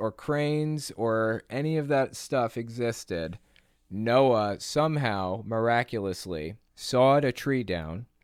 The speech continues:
without saws and sawed it into shape without saws and then picked it up with sound frequencies matching the,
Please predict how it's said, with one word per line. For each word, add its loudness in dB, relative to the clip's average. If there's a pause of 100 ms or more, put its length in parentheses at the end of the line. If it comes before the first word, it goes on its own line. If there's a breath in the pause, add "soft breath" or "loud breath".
without -2
saws -6 (220)
and -4
sawed 4
it 0
into -2
shape -2
without -2
saws -8 (640)
and 0
then -2
picked -4
it 2
up 0 (680)
with -2 (120)
sound -2
frequencies -8
matching -4
the, -4